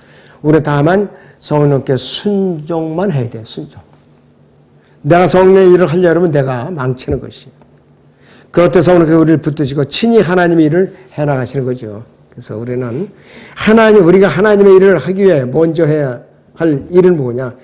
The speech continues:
성령 충만을 받는 것이요. 성령께 자신을 맡기고 성령께 자식을, 자기를 이끌어 가시도록 철저하게 성령의 인도만을 따라가는 것이다.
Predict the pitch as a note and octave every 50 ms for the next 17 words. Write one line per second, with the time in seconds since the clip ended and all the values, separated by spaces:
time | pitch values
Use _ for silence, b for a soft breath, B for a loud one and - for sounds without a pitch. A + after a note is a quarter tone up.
0 | B B B B B - - - D3 D3 D3+ D#3 D#3 D3+ D3+ D3+ D#3+ D#3 D#3 D#3
1 | D3 D3+ - - E3+ D3+ C#3+ C#3 C3 C3 B2 B2+ A#2+ B2 A2+ A#2+ - - - -
2 | _ _ _ _ _ _ _ _ _ _ _ _ _ _ _ _ _ _ _ _
3 | _ _ _ _ b b b b b b b - - B2+ E3+ F3 F3+ F3+ F3+ D3+
4 | F3+ E3+ - D3 D#3 C#3+ F3 F3+ F3+ F3+ E3+ D3+ - - F3 D#3+ E3+ C#3 B2+ F3
5 | A3 - _ - - - E3+ F3 F3 D#3+ D3+ F#3 F3 - D3 D3 C#3+ - E3 D#3+
6 | D3+ D#3 D3+ D#3 C#3+ - D3 D#3+ E3 F3 G3+ B3 D#3 A2+ - B B B B B
7 | B E3 G3 G#3+ - _ _ _ _ _ _ _ _ - G#3+ A3 - A3+ A3 G#3+
8 | G3 G3 F3 - - G#3 G3 G3+ G3+ - - A#3 A3+ F#3 - - G#3 G3 F#3+ G#3
9 | F#3+ - E3+ D#3+ D#3+ E3 E3+ E3 D3+ D3 C#3+ C#3 C3+ C3+ C3+ A#2+ - F3 D#3+ C#3
10 | B2 A#2+ A2+ G#2+ G#2 G2 - - - G#2+ G#2 G#2+ -